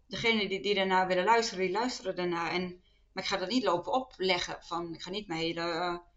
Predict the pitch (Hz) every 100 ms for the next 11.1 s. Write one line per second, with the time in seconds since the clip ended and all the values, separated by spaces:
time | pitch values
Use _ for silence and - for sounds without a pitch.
0 | _ _ _ _ _ 175 180 175 196 240
1 | 339 - - - 185 180 190 196 196 185
2 | 190 190 185 - 185 185 185 180 165 156
3 | 170 - 180 180 180 175 180 180 202 196
4 | 185 185 185 185 185 - 196 190 185 185
5 | 185 - - _ _ _ - 294 - 190
6 | 180 175 170 - - - 170 175 190 254
7 | 262 - 175 175 180 202 196 240 247 185
8 | 175 226 - - 180 - - - - -
9 | 214 214 226 208 208 254 190 180 180 185
10 | 233 220 285 254 175 160 156 151 202 165